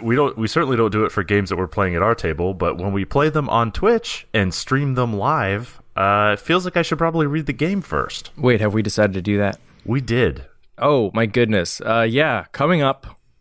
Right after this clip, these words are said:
Speaker 2: very shortly, uh, we are gonna begin streaming our live actual play of Band of Blades.
Speaker 1: Uh-huh. We've got a great cast set up.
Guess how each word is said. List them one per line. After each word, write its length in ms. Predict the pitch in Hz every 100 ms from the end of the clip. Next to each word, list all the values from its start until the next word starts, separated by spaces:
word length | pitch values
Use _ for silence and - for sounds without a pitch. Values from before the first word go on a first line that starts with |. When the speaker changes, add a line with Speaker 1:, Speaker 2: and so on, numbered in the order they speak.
| 113
Speaker 2:
very 440 | 98 117 143 147
shortly, 680 | 143 - 131 147 156 180 202 - _ _ _ -
uh, 240 | 104 107 98
we 180 | 101 120
are 80 |
gonna 480 | 110 113 110 107 104
begin 680 | 95 101 101 104 107 110 107
streaming 640 | 104 - - 104 110 107 107
our 580 | 95 98 104 104 98 98 - _ -
live 500 | 101 120 123 123 123 -
actual 500 | 117 147 - 117 104
play 460 | - 101 95 95
of 480 | - 98 90 90 95
Band 180 | 90 101
of 80 | 98
Blades. 400 | 110 101 - - - - -
Speaker 1:
Uh-huh. 320 | 87 110 139
We've 220 | 98 82
got 360 | - 82 80 -
a 200 | 82 76
great 300 | 69 85 -
cast 400 | - 87 - -
set 220 | 92 85
up. 280 | 98 120 -